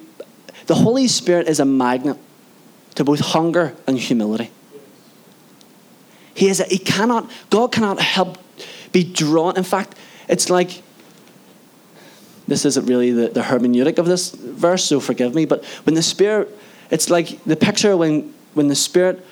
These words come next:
hovered the, the earth in Genesis. Now, obviously, there was, there was the void, so things weren't, certain things weren't created. But God is constantly looking for people to land on. It's like the dove of heaven is constantly looking for people to fall upon.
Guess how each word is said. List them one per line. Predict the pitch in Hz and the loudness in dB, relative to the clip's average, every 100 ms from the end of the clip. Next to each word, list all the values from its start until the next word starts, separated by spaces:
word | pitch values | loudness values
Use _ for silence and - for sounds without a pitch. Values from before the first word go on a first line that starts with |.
| - - | -20 -8
hovered | - 180 185 160 | -2 0 2 2
the, | 151 | 0
the | - 139 | 2 0
earth | 139 135 | 0 -2
in | 127 | -2
Genesis. | 120 131 139 - | 0 -2 -2 -2
Now, | 135 | 0
obviously, | 131 143 139 131 | 2 0 0 0
there | 120 | 0
was, | 117 - | -2 -2
there | 135 | -2
was | 123 110 | 0 -2
the | |
void, | 117 113 117 113 | -2 0 0 -2
so | 127 113 | -2 -2
things | 123 120 113 | -2 -2 -2
weren't, | 110 - - - | -4 -8 -20 -8
certain | - 123 | -4 -4
things | 120 117 107 | -2 -2 -2
weren't | 110 | -4
created. | - 110 123 143 - - - - - - | -4 -4 -2 -6 -10 -20 -20 -20 -10 -6
But | - | -4
God | 160 180 196 202 - - - - - - - - | -2 -2 -2 -4 -6 -20 -20 -20 -20 -20 -10 -4
is | 156 | -2
constantly | - - 170 185 185 170 143 | 0 0 2 0 2 2 2
looking | 143 139 | 0 -2
for | - 123 | -2 -2
people | - 135 127 | 0 2 0
to | 123 113 | 0 -2
land | 107 98 117 135 | -2 -2 -2 -4
on. | 139 - - - - - - - - - - - - - | -6 -14 -20 -20 -20 -20 -20 -20 -20 -20 -20 -20 -20 -6
It's | 156 - | -4 -2
like | 165 | 0
the | 165 | 0
dove | - 175 202 | 2 2 2
of | 202 196 | 0 0
heaven | 160 160 151 | 2 2 2
is | 131 | 0
constantly | - 165 165 - 156 143 | -4 -2 -2 0 0 2
looking | 131 139 139 120 | 0 0 -2 -4
for | - - - 143 | -10 -12 -4 0
people | 165 165 151 | 0 2 0
to | 135 | -2
fall | - 104 117 | -2 0 0
upon. | 131 160 156 | -2 -4 -6